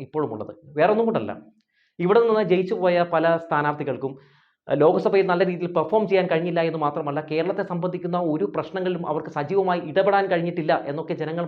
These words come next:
മനസ്സിലാക്കിയെന്ന് അവർക്ക് നല്ല ബോധ്യമുണ്ട്. അപ്പോൾ അവർ പലയിടങ്ങളിലും വോട്ട് ചോദിച്ച് ചെല്ലുമ്പോൾ, അല്ലെങ്കിൽ അവരുടെ വോട്ടർമാരോട് വോട്ട് ചോദിച്ച് ചെല്ലുമ്പോൾ, അവർ ഇവരെ പരസ്യമായി വിചാരണ ചെയ്യാനുള്ള സാധ്യതയുണ്ട്. ജന്തർ മന്ദിറിൽ എൽ ഡി എഫ് ഒക്കെ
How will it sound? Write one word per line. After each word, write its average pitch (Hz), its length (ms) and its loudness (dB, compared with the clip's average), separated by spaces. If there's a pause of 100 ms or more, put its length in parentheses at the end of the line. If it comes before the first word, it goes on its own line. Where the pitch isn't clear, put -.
മനസ്സിലാക്കിയെന്ന് 175 640 -2
അവർക്ക് 170 220 -6
നല്ല 170 120 2 (120)
ബോധ്യമുണ്ട്. 180 400 0 (520)
അപ്പോൾ 185 280 2
അവർ 196 120 4 (720)
പലയിടങ്ങളിലും 196 640 4 (240)
വോട്ട് 165 280 2
ചോദിച്ച് 185 300 2
ചെല്ലുമ്പോൾ, 160 360 0
അല്ലെങ്കിൽ 156 280 -2
അവരുടെ 175 280 -4
വോട്ടർമാരോട് 170 640 -2 (140)
വോട്ട് 165 260 -4
ചോദിച്ച് 175 240 -4
ചെല്ലുമ്പോൾ, 165 300 -4 (260)
അവർ 165 160 2
ഇവരെ 185 160 0 (380)
പരസ്യമായി 214 560 2
വിചാരണ 185 300 2
ചെയ്യാനുള്ള 165 340 -2
സാധ്യതയുണ്ട്. 135 500 -4 (600)
ജന്തർ 143 280 4
മന്ദിറിൽ 185 300 0 (200)
എൽ 156 140 0
ഡി 196 100 -2
എഫ് 196 120 -2
ഒക്കെ 190 140 -2